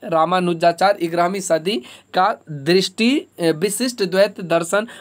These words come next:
भक्ति का दार्शनिक या विचार, अ, विचारधारात्मक आधार प्रस्तुत करता है। आप ये पॉइंट्स, यहाँ से यहाँ तक के पॉइंट्स को आपको नोट करने हैं, ध्यान रखेंगे। चलिए आगे की ओर बढ़िए। तो यहाँ से देखिए कहता है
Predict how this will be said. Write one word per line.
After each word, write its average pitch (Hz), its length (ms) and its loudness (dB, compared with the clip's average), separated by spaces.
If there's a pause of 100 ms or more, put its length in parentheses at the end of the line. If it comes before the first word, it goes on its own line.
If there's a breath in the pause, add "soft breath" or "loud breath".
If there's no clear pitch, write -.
(100)
भक्ति 170 420 -2
का 180 180 2
दार्शनिक 170 540 0
या 180 100 2
विचार, 170 480 0
अ, 147 320 -6
विचारधारात्मक 170 1080 0 (240 loud breath)
आधार 160 300 0
प्रस्तुत 165 500 -2
करता 143 360 0
है। 131 160 -2
आप 156 180 0
ये 185 80 2
पॉइंट्स, 185 360 -2
यहाँ 170 200 0
से 180 120 -2
यहाँ 175 200 0
तक 180 120 -2
के 196 100 -2
पॉइंट्स 175 340 -4
को 233 200 2 (260 loud breath)
आपको 160 280 -2
नोट 147 220 0
करने 120 280 -2
हैं, 120 140 -12 (440)
ध्यान 156 180 -2
रखेंगे। 208 420 -2 (420 loud breath)
चलिए 247 180 4
आगे 196 340 0
की 240 120 -4
ओर 226 120 4
बढ़िए। 202 300 2
तो 226 120 -4
यहाँ 202 220 2
से 190 80 -6
देखिए 190 260 -2
कहता 180 320 0
है 233 160 0